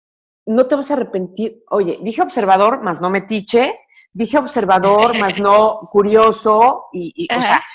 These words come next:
Speaker 1: no, no, no. Observar tu entorno y entonces así aprendes un montón. Yo,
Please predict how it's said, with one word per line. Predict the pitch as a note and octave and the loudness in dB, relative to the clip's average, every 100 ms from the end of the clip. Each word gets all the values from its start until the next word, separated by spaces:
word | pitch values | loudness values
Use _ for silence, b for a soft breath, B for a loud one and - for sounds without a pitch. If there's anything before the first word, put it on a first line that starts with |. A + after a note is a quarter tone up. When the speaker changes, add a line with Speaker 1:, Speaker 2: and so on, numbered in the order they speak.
| B _ | B _
Speaker 1:
no, | G3+ | -2
no, | F#3 | 0
no. | D3 - - _ | -4 -8 -16 _
Observar | A3 G#3+ C4 B3+ B3 C#4+ G4+ G4 | -6 -4 -2 0 2 2 0 -4
tu | C4 A#3 | -2 -2
entorno | F#3+ F#3 F#3+ F#3+ G3 G3 A3 A#3+ A#3+ B _ _ _ _ | -4 -8 -2 0 0 -2 0 0 -2 B _ _ _ _
y | A#3+ C4+ | 0 0
entonces | A#3 A3 A3+ B3+ C4 | 0 -2 -2 -4 -8
así | - C#4 | -4 -2
aprendes | E4 D#4+ D4+ E4+ D4 | -2 -2 -4 -4 -4
un | C#4 | -4
montón. | C#4 B3+ A3 F#3 F#3 | -2 -4 -4 -6 -8
Yo, | F#3+ F#3 C4+ D4 D#4+ | -18 -6 -2 0 -2